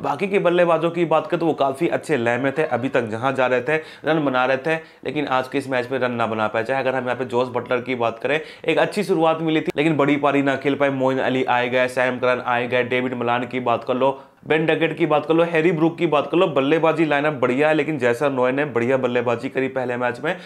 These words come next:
बाकी के जो बल्लेबाजी चल ना पाए, हालांकि जो बल्लेबाजी खराब थोड़ी ना हो जाता है, काता मैच में परफॉर्मेंस नहीं आती। बाकी अगर हम यहाँ पे गेंदबाजी की बात करें,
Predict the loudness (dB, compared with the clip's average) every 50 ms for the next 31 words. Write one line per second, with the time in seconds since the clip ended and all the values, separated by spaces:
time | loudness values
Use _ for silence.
0 | -18 -4 -2 0 0 0 2 2 4 4 4 4 2 0 0 0 0 2 2 2
1 | 0 0 0 0 0 0 0 -2 0 0 -2 -2 -2 -4 -12 -10 -6 -2 0 0
2 | 0 0 0 0 0 0 2 0 0 0 0 0 0 0 0 -2 -4 -4 -2 0
3 | 2 2 2 0 0 -2 -4 -2 -2 -2 -4 -4 -2 0 0 2 0 0 0 -2
4 | -2 0 -2 -2 -2 -2 -4 -4 -6 -6 -6 -8 -8 -8 -8 -8 -6 -6 -6 -6
5 | -6 -8 -8 -8 -8 -6 -8 -6 -4 -4 -4 -4 -6 -10 -14 -6 -4 -4 -2 -2
6 | -2 -4 -4 -4 -4 -4 -4 -2 -2 -4 -4 -4 -4 -4 -2 -2 -2 -2 -2 -6
7 | -8 -8 -6 -4 -4 -4 -4 -4 -4 -4 -4 -4